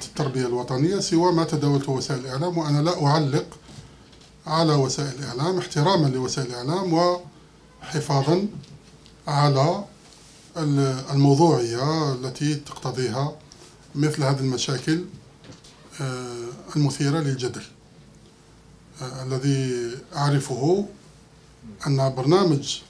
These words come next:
وزارة التربية الوطنية في مجال التربية الإسلامية والعلوم الإسلامية، عملت وزارتي مع السيدة الوزيرة في عمل جواري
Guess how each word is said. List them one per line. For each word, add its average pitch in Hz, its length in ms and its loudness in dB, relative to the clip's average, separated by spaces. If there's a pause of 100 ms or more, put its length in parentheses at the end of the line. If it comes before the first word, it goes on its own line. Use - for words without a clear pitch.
(160)
وزارة 135 360 0 (100)
التربية 123 500 -4 (1400)
الوطنية 139 720 0
في 156 240 2
مجال 143 440 4 (100)
التربية 131 440 -4
الإسلامية 143 840 0 (420)
والعلوم 143 480 2
الإسلامية، 139 680 -2
عملت 151 640 2
وزارتي 143 640 0
مع 131 300 0
السيدة 135 380 0
الوزيرة 123 560 -2
في 160 220 -4
عمل 135 420 0
جواري 135 560 2